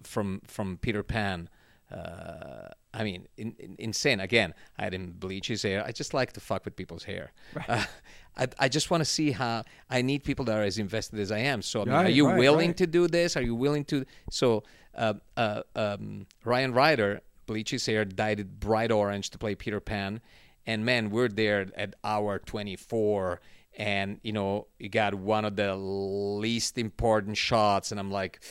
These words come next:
Speaker 1: "Okay, well, you know, I got this. This is take three. It's not perfect, but, you know, between the two, it'll work. I need to, you know,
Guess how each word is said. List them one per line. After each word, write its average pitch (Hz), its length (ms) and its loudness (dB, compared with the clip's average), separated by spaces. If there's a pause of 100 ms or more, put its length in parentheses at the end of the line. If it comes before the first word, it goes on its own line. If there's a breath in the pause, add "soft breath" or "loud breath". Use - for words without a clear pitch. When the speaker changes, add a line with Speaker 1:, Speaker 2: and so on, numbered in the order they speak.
(580 loud breath)
Speaker 1:
"Okay, 101 440 -2
well, 98 400 -4
you 104 80 -4
know, 98 200 -4
I 98 120 -6
got 92 300 -8
this. 101 340 -2
This - 240 -8
is - 100 -10
take 98 300 -8
three. 98 380 -6
It's - 280 -10
not 98 400 -6
perfect, 104 500 -4
but, 92 140 -6
you 90 80 -8
know, 90 160 -6
between 95 320 -10
the 90 80 -14
two, 90 460 -12
it'll 90 160 -10
work. 90 420 -8
I 92 60 -12
need 85 220 -14
to, 92 180 -14 (100)
you 104 80 -8
know, 90 220 -10